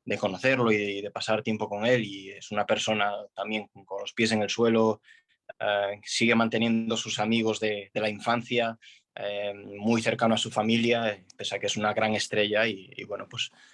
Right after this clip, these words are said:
sabe gestionar muy bien esa, esa fama que, que no debe ser fácil, desde luego.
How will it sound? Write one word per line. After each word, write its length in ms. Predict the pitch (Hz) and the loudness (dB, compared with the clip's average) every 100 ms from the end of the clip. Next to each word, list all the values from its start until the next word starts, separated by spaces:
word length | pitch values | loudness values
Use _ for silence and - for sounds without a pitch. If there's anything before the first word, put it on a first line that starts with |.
| - _ _ | -20 _ _
sabe 260 | - 107 | 0 2
gestionar 540 | 104 113 - 110 113 107 | 4 0 0 2 2 2
muy 180 | 107 104 | -4 -2
bien 240 | 107 107 | -2 -2
esa, 420 | 101 104 101 95 - | -4 -4 -4 -6 -10
esa 240 | - 104 | -4 -2
fama 320 | 113 113 117 | 2 4 4
que, 260 | 113 98 95 _ - - - | 2 -2 -4 _ -20 -20 -12
que 100 | 104 | -6
no 160 | 110 | 0
debe 160 | 123 123 | 2 2
ser 160 | 120 | 0
fácil, 320 | 110 107 107 101 | 0 -2 -2 -8
desde 220 | 104 - | -8 -4
luego. 180 | 107 | -2